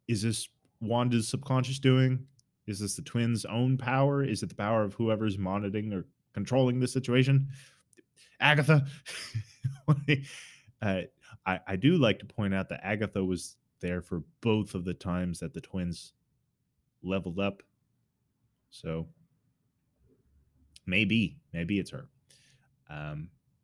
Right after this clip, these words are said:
outside the barrier, Monica, Jimmy, and Darcy are discussing strategy as to how to handle the situation, and we get some clearing up of some of the, uh, questions. Wanda's powers and their potential increase.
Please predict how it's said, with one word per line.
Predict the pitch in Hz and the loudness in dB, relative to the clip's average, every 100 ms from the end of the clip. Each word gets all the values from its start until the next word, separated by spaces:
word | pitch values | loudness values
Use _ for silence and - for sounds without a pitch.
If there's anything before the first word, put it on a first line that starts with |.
| _ | _
outside | 110 120 - 107 104 | -2 -2 0 0 0
the | 90 | -2
barrier, | 92 92 95 95 92 - | 0 0 2 0 -2 -6
Monica, | 95 104 101 104 98 | -6 -4 -4 -2 -2
Jimmy, | 95 92 92 | -2 -2 -2
and | 87 | -2
Darcy | 87 87 87 | -4 -6 -6
are | 85 | -6
discussing | 82 - 90 - 80 | -8 -8 -10 -8 -10
strategy | - 131 143 110 90 90 | -2 2 2 2 0 -2
as | 85 - | -4 -6
to | 85 | -8
how | 85 | -6
to | 82 | -8
handle | 95 110 104 | -6 -2 -2
the | 92 85 | -2 -6
situation, | - - 85 85 82 - - _ _ | -8 -6 -6 -6 -12 -16 -20 _ _
and | 101 | -4
we | 101 | -2
get | 101 | -2
some | - 90 | -4 -10
clearing | - 113 104 98 | -6 -2 0 0
up | 95 90 | 0 -2
of | 95 87 - _ | -4 -6 -10 _
some | - 98 92 | -10 -6 -4
of | 85 | -6
the, | 82 82 82 80 | -6 -4 -4 -4
uh, | 76 | -8
questions. | - 78 - 64 - | -10 -12 -14 -20 -16
Wanda's | 95 101 98 | -8 -6 -6
powers | - 104 98 98 92 - _ _ _ _ _ _ _ _ - | -6 -4 -2 -2 -4 -10 _ _ _ _ _ _ _ _ -12
and | 95 95 85 | -8 -6 -4
their | 90 87 87 - | -4 -2 -4 -6
potential | - - 95 87 82 | -8 -8 -8 -8 -6
increase. | 117 113 - 120 107 - - - | -4 -4 -2 -2 -2 -4 -8 -10